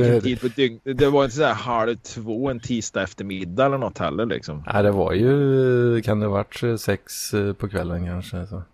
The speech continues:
Speaker 1: Ja, det var, ja, ja. Precis, och du såg ut som du precis hade liksom klivit upp ur sängen, och din säng var inte en vanlig säng, utan det var sån här, några kartonger på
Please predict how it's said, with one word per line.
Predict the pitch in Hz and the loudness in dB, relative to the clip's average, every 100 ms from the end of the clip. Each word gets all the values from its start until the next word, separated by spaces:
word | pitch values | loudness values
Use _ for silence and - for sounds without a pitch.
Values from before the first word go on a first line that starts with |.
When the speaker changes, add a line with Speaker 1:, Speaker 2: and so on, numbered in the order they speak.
| _ | _
Speaker 1:
Ja, | 69 | -10
det | 69 | -6
var, | 73 67 - | -6 -8 -10
ja, | 82 82 87 78 60 | -6 -4 -4 -4 -6
ja. | 58 - - _ _ _ _ - - _ - - | -10 -14 -18 _ _ _ _ -20 -20 _ -20 -10
Precis, | 87 90 90 90 | -8 -2 0 2
och | 95 | 2
du | 87 95 | 4 2
såg | 113 107 | 4 4
ut | 95 | 4
som | 101 | 2
du | 92 | -2
precis | 87 95 87 87 80 | -2 -2 2 2 2
hade | 85 | 2
liksom | 78 87 82 _ _ | 2 -2 -4 _ _
klivit | - 104 92 95 107 | 2 4 4 2 2
upp | 85 - | 0 -2
ur | 92 92 - _ - | -4 -4 -6 _ -6
sängen, | - - 95 78 87 113 | -2 0 0 0 -2 -2
och | 90 98 | 0 0
din | 90 95 | 2 2
säng | 107 - 98 123 117 | 2 0 2 2 2
var | 98 | 2
inte | 104 92 | 0 0
en | 90 | 0
vanlig | 95 95 82 82 | 0 0 0 -2
säng, | - 98 104 107 | -2 0 0 0
utan | 90 87 | -2 -2
det | 101 | 0
var | 92 | 0
sån | 85 | 0
här, | 82 - _ - | -2 -2 _ -20
några | - 95 80 87 80 | -14 -10 -4 -2 -2
kartonger | - 87 - 85 82 78 | -4 -4 -2 -2 -2 -4
på | 85 | -6